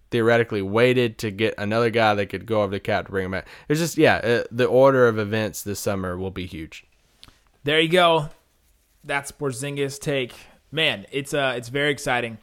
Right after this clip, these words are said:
Speaker 2: The Porzingis stuff will be awesome. I'm excited to finally watch them play basketball in,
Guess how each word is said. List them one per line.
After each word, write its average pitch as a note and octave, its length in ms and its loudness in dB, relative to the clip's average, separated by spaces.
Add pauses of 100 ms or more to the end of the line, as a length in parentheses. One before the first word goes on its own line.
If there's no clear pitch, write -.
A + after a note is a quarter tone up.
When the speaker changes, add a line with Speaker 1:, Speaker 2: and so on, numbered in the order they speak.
(460)
Speaker 2:
The B2 140 -8
Porzingis B2+ 320 -6
stuff B2+ 260 -6
will A#2+ 60 -10
be A2+ 140 -10
awesome. A#2 360 -8
I'm A2+ 140 -14
excited B2 300 -6
to A#2 80 -14
finally A#2+ 300 -10
watch A2+ 220 -10
them A2+ 120 -14
play G2+ 100 -14
basketball A2+ 520 -8
in, A2+ 260 -12